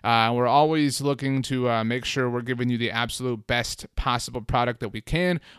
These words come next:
We appreciate those of you that are loyal to us, and we appreciate everyone that has. And if you have not, make sure to subscribe to the Blogging the Boys podcast feed, wherever you get your podcasts. We're available on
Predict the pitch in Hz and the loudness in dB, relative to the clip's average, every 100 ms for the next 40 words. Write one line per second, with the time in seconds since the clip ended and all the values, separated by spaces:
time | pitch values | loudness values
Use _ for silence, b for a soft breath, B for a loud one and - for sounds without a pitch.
0 | - 123 117 151 156 - 139 139 131 123 | -6 -4 0 2 2 2 0 -2 -2 -2
1 | 127 123 113 110 123 135 131 120 131 - | -2 -2 -2 -2 0 0 0 -2 -2 -4
2 | - B B 117 113 - 139 131 127 123 | -8 B B -4 -2 -2 -2 -2 -2 -2
3 | 131 127 123 110 - 143 170 175 165 131 | 0 0 -2 -4 -6 -4 -2 -2 -2 -6
4 | 120 117 113 - 151 127 143 175 117 110 | -8 -6 -8 -4 -4 -4 -2 -2 -2 -6
5 | 127 - 143 123 - 107 - - 135 147 | -6 -4 -4 -4 -8 -8 -8 -2 2 2
6 | 156 131 123 123 127 123 127 117 - 123 | 2 -2 0 0 0 -2 -2 -2 0 0
7 | 120 135 127 143 147 131 143 165 156 - | 0 -2 -2 -2 0 0 2 2 0 -2
8 | - 101 110 - 117 - 127 127 120 139 | -4 -4 -4 -2 -4 -2 -4 -4 -2 -2
9 | 139 139 135 - 127 | -2 -2 -4 -4 -8